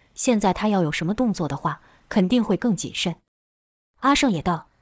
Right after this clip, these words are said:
：“哎呀，我怎么没想到这一点？”王姐则笑了，说道：“你们两个怎么这笨，派他们去不就好了吗？”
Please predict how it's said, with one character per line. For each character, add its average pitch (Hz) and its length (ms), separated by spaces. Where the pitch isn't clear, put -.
：“哎 226 120
呀， 220 280
我 277 120
怎 185 160
么 160 140
没 214 140
想 175 180
到 180 100
这 240 160
一 175 80
点？” 143 220
王 240 180
姐 226 120
则 175 140
笑 262 260
了， 147 180
说 220 280
道 202 260
：“你 214 100
们 226 100
两 175 180
个 208 120
怎 208 140
么 147 180
这 247 140
笨， 160 200
派 - 140
他 208 120
们 202 100
去 - 100
不 202 120
就 254 100
好 - 220
了 147 100
吗？” 180 160